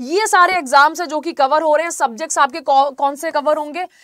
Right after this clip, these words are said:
शॉर्ट हैंड, डिक्टेशन, लीगल डिक्टेशन, ये सब कुछ इसमें जो है वो कवर होगा। और हमारे यहाँ पे अचल सर जो है, जो कि ऑनलाइन की एकमात्र फैकल्टी हैं जो कि आपको डिक्टेशन पढ़ाएंगे, ठीक है। तो आपको क्या करना है, यहाँ पर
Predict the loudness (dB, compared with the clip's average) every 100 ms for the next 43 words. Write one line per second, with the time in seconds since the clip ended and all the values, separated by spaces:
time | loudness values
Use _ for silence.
0 | _ -2 2 4 4 2 0 -6 -6 -6
1 | 0 -2 -2 2 2 2 -4 -12 -14 -12
2 | -8 -4 -2 -2 -2 -6 -4 -6 -6 -6
3 | -2 0 0 0 0 0 -2 -10 -12 _
4 | -20 -4 4 4 6 6 6 6 4 2
5 | 4 4 6 4 4 4 4 4 -2 -6
6 | _ _ -4 -4 2 4 4 2 -2 -4
7 | -4 -2 0 0 -2 -6 -6 -4 -4 -4
8 | -8 -8 -6 -6 -2 -2 -2 -6 -8 -8
9 | -8 -8 -4 -2 -2 -4 -8 -12 -8 -6
10 | -8 _ _ 0 2 2 -2 0 2 2
11 | -2 -4 -8 -6 -6 -6 -12